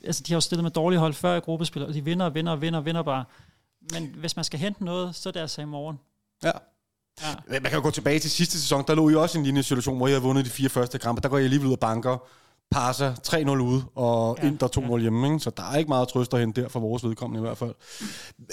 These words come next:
Speaker 2: Men lad os lige dykke lidt ned i den her Saarbrücken-kamp, så i hvert fald, øh, hvor I ryger ud i pokalen til tredje Bundesliga-hold. Der tænker jeg, der må vi kunne hive et eller andet fra. Hvad kan, hvad kan F C K lære af, af den her kamp? Hvad gik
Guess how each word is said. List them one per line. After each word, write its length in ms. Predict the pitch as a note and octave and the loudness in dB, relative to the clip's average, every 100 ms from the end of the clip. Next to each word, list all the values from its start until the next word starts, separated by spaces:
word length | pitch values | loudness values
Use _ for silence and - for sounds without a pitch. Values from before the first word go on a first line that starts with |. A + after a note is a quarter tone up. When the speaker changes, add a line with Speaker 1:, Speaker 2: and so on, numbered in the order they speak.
| D3 | -2
Speaker 2:
Men 120 | D3+ D#3 | 0 2
lad 120 | D#3 | 0
os 100 | C#3+ | 2
lige 240 | G#3 B3 | 4 4
dykke 200 | A3+ G3+ | 4 2
lidt 160 | F#3+ G#3 | 0 0
ned 100 | G3+ | 0
i 40 | |
den 120 | F#3 F3+ | 4 4
her 100 | E3+ | 4
Saarbrücken-kamp, 1080 | - - - F3+ A3+ - B3+ B3 A#3+ A3 F#3 | 0 -2 2 2 2 0 0 2 2 2 2
så 140 | G#3 | 0
i 60 | G3+ | 2
hvert 180 | G3+ | 2
fald, 240 | G3+ G3+ F3+ | 2 0 0
øh, 160 | F3+ | 0
hvor 140 | F3 F3+ | 2 4
I 60 | |
ryger 200 | F3 E3+ | 4 4
ud 200 | F3 A3 F#3+ | 4 2 -2
i 20 | |
pokalen 460 | E3+ G3 G3+ G#3 | -2 0 -2 -4
til 280 | G3+ F#3+ F3 | 0 2 2
tredje 260 | - F3 G#3 | 2 2 2
Bundesliga-hold. 560 | G3+ F#3 F#3 F3+ E3 | 2 0 0 0 0
Der 80 | D#3 | 0
tænker 320 | G3 G3 F3+ | 0 2 4
jeg, 300 | F#3 E3 D#3 | 4 4 4
der 60 | F#3 | 2
må 120 | G#3 | 2
vi 120 | F#3 | 2
kunne 180 | C#3+ C3 | 0 2
hive 80 | A#2+ | 2
et 20 | |
eller 120 | A#2 A#2 | 2 0
andet 100 | A2 | -2
fra. 120 | G#2+ | 0
Hvad 140 | D#3+ | 0
kan, 140 | - F#3 | 2 2
hvad 120 | F#3+ | 2
kan 160 | G#3+ F#3 | 2 0
F 40 | |
C 80 | - | 2
K 60 | G3+ F3+ | 2 2
lære 220 | D3+ F3+ - - - | 2 0 -2 -16 -8
af, 180 | D3 C3+ | -4 -2
af 80 | C#3+ | 0
den 120 | E3 | -2
her 80 | E3+ | -2
kamp? 260 | E3+ - - _ _ _ _ _ _ _ _ _ _ _ _ _ - - - - | -4 -8 -16 _ _ _ _ _ _ _ _ _ _ _ _ _ -16 -4 0 4
Hvad 100 | C#3+ | 4
gik 140 | D#3+ | 4